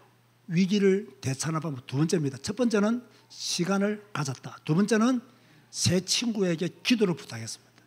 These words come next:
그게 이제 십칠 절, 십팔 절에 나오죠. 그저 딱 돌아가서 새 친구를 불러 모아놓고 "우리가 지금 다 죽게 되었다. 여기에 대한 답을 찾지 못하면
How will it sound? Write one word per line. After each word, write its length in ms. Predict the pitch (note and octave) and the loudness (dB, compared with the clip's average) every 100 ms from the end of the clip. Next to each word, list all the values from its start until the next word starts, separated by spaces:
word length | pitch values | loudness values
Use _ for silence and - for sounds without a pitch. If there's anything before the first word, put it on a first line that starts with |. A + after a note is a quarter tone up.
| _ _ _ - - | _ _ _ -12 2
그게 220 | G#3+ B3+ | 6 6
이제 120 | G#3 | 4
십칠 480 | - A#3+ - B3 A3 | 2 0 -2 -2 -2
절, 140 | A#3 | -2
십팔 360 | - - - G#3 | -2 -2 -4 -4
절에 140 | G3+ | -2
나오죠. 320 | C3+ B2+ A#2 - _ _ - - _ _ | -2 -4 -10 -18 _ _ -20 -20 _ _
그저 220 | G3+ B3+ A#3+ - | -2 -2 -2 -2
딱 200 | A#3+ - | -4 2
돌아가서 640 | C4+ A3 G3 A3+ F3+ B2 - - _ - - | 2 4 2 2 2 0 -12 -20 _ -20 -8
새 200 | - G3 | 0 2
친구를 460 | - A#3+ G#3+ G3+ | 4 2 2 0
불러 320 | F#3+ G3+ G#3 G3 | 0 2 4 4
모아놓고 760 | G3+ F3+ F3+ - A#3+ A#3+ - - - _ - | 2 2 -2 -2 -4 -4 -10 -20 -20 _ -2
"우리가 280 | G3 G3+ | 2 2
지금 440 | - F3 A3+ A#3+ A3 - _ _ _ | 2 0 0 0 -4 -12 _ _ _
다 140 | - - | 0 2
죽게 220 | C#4 B3 | 4 0
되었다. 360 | F3 - - - _ _ _ _ _ _ _ _ _ F#3+ | 0 -4 -12 -18 _ _ _ _ _ _ _ _ _ 2
여기에 220 | C4 B3+ | 6 6
대한 200 | A3 A3 | 4 2
답을 280 | E3 A#3+ B3+ | 2 2 2
찾지 240 | A3+ - | 0 0
못하면 500 | G#3+ G3+ G3+ A#3+ A#3+ | 0 2 2 2 0